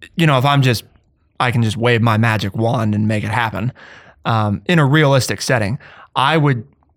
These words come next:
you know, if you're the education department, um, you say you must have a bullying management program. We, we have a software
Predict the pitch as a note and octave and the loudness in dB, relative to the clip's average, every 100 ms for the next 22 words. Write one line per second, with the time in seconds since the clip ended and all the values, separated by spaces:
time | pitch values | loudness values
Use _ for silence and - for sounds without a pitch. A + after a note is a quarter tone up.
0 | _ E3 D3+ A#2+ A2+ - C3 A#2 A2 - | _ -4 0 0 0 0 0 0 -2 -4
1 | C3+ A#2+ G#2+ C3 A#2 G#2 G2+ G2 - F#2 | -4 -2 -2 -2 0 -4 -4 -6 -6 -6
2 | G#2 - _ _ _ _ _ - A2+ G#2+ | -10 -12 _ _ _ _ _ -6 -4 -2
3 | G#2+ F#2+ - _ _ C3+ C3+ D#3+ D3 C3 | -2 -4 -8 _ _ 0 2 4 4 2
4 | A#2 _ _ _ _ - E3 C3+ G#2 A#2 | -2 _ _ _ _ -4 0 0 0 -4
5 | - A#2+ A#2 B2 D3 D3+ C#3 C#3+ C3+ C3 | -2 0 2 2 0 -2 0 0 0 0
6 | C#3 C#3+ G#2+ A2+ C3+ D#3 C3+ G#2+ G2+ G2 | 2 2 0 -2 -2 -2 -2 -2 -2 -2
7 | G#2 C3+ _ - _ _ _ _ C3+ D#3+ | -4 -6 _ -20 _ _ _ _ 0 2
8 | E3 E3 C3 C3+ C#3+ - F3 A3 F3+ C3+ | 0 -4 -2 2 2 2 -2 0 0 0
9 | - F3+ D#3 - A2+ G2 A#2+ | 0 0 0 -4 -6 -4 -4